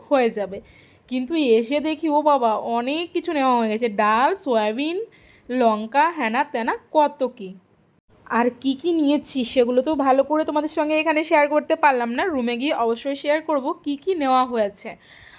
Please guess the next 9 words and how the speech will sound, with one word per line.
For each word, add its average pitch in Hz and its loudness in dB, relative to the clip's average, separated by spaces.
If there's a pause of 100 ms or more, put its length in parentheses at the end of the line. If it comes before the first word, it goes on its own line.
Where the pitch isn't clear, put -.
(140)
আর 233 0
এই 254 2
যে 311 0
এই 262 4
দিদিটাকে 254 -2
আমি 285 0
জিজ্ঞাসা 240 -2
করছিলাম 285 0
যে 247 0